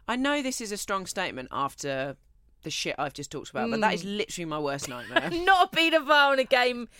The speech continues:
Speaker 1: T-,
Speaker 2: machine.
Speaker 1: mutilate my vagina, see if I care. I don't even
Speaker 2: Anna.
Speaker 1: care about the arcade
Speaker 2: Oh,
Speaker 1: guy,
Speaker 2: God,
Speaker 1: but
Speaker 2: it's
Speaker 1: if you give me
Speaker 2: disgusting.
Speaker 1: hiccups for twenty-seven years, I'm gonna lose my shit,
Speaker 2: No,
Speaker 1: man.
Speaker 2: she's twenty-seven. She's had this problem for eight years. I mean, she,
Speaker 1: That's
Speaker 2: it
Speaker 1: a little
Speaker 2: might
Speaker 1: bit
Speaker 2: carry
Speaker 1: better.
Speaker 2: on for another nineteen.
Speaker 1: Yeah.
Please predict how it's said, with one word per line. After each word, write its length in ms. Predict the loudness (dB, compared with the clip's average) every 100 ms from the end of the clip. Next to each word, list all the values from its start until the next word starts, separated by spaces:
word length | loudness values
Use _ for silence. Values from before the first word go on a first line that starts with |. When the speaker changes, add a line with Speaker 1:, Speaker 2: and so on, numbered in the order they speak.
| -12
Speaker 1:
T-, 100 | -4
Speaker 2:
machine. 540 | -2 0 0 0 -4 0
Speaker 1:
mutilate 460 | 0 0 2 2 2
my 80 | -2
vagina, 340 | -2 -4 -4
see 160 | -2 -2
if 140 | 0
I 80 | -2
care. 380 | 0 0 0 2
I 120 | 4
don't 180 | 6 6 8
even 180 | 6
Speaker 2:
Anna. 160 | 6 6
Speaker 1:
care 140 | 6
about 220 | 6 2 4
the 100 | 2
arcade 260 | 4 6
Speaker 2:
Oh, 160 | 8 8
Speaker 1:
guy, 120 | 6 6
Speaker 2:
God, 20 |
Speaker 1:
but 140 | 4 4
Speaker 2:
it's 120 | 0
Speaker 1:
if 60 |
you 80 | -2
give 160 | 0 0
me 80 | 0
Speaker 2:
disgusting. 160 | -2 0
Speaker 1:
hiccups 220 | -2 -2
for 60 | -6
twenty-seven 500 | -6 -4 -4 -4 -4
years, 200 | -4 -4
I'm 120 | -6
gonna 200 | -4 -4
lose 240 | -4 -6 -8
my 80 | -10
shit, 240 | -6 -2
Speaker 2:
No, 120 | 0
Speaker 1:
man. 60 | 2
Speaker 2:
she's 320 | 0 0 0
twenty-seven. 460 | 0 0 2 0 0
She's 100 | 0
had 140 | 0
this 100 | 0
problem 240 | -2 -2 -2
for 80 | -4
eight 180 | -4 -2
years. 280 | -2 -2 -4
I 40 |
mean, 140 | -4 -2
she, 140 | -2
Speaker 1:
That's 240 | -2 0
Speaker 2:
it 20 | 2
Speaker 1:
a 20 |
little 120 | 0
Speaker 2:
might 100 | 0
Speaker 1:
bit 80 | 0
Speaker 2:
carry 200 | 0 0
Speaker 1:
better. 80 | 0
Speaker 2:
on 120 | -2
for 120 | -4
another 220 | -4 -4 -6
nineteen. 580 | -6 -6 -6 -6 -6
Speaker 1:
Yeah. 180 | -6 -8